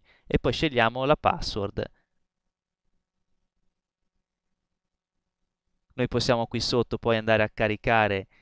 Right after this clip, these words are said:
I dati di esempio di Joomla possono essere utili se non abbiamo dimestichezza con questo C M S. Abbiamo adesso installato quindi i dati di esempio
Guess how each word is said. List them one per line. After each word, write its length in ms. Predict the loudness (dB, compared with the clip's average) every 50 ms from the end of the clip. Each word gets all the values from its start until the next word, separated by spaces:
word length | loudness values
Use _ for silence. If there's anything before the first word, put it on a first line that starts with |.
| _ _
I 120 | -12 -6 0
dati 320 | 2 4 4 2 2 -2
di 120 | -2 -2 -2
esempio 440 | 2 2 2 2 2 0 -4 -8
di 100 | -8 -8
Joomla 380 | -4 -2 -2 -2 -2 -4 -6 -6
possono 360 | -4 -4 -6 -6 -6 -6 -6
essere 280 | -6 -6 -4 -4 -2 -2
utili 460 | -2 -2 -2 -4 -4 -6 -6 -6 -8 _ _ _ _ _
se 220 | -12 -4 -2 -2 0
non 120 | 0 0
abbiamo 460 | -2 0 2 2 2 2 2 0 -4
dimestichezza 880 | -8 -10 -8 -8 -6 -6 -6 -8 -8 -2 0 2 2 2 0 -4 -6 -6
con 220 | -6 -8 -14 -10
questo 400 | _ -6 -4 -4 -4 -6 -8 -8
C 200 | -6 -6 -6 -6
M 260 | -4 -4 -6 -6 -6
S. 260 | -6 -8 -8 -6 -6 -8 -8 _ _ _ _ _ _ _ _ _ _ _ _ _ _ _ _ _ _ _ _ _ _ _ _ _ _ _ _ _ _
Abbiamo 300 | -6 -4 -2 0 0 0
adesso 320 | 2 4 4 4 2 0 -4
installato 560 | -6 -4 -2 0 2 4 4 2 2 0 -4
quindi 240 | -10 -10 -10 -8 -2
i 40 |
dati 260 | 0 0 0 0 -2 -4
di 80 | -4
esempio 540 | -2 0 0 0 0 -2 -6 -10 -12 -12 -12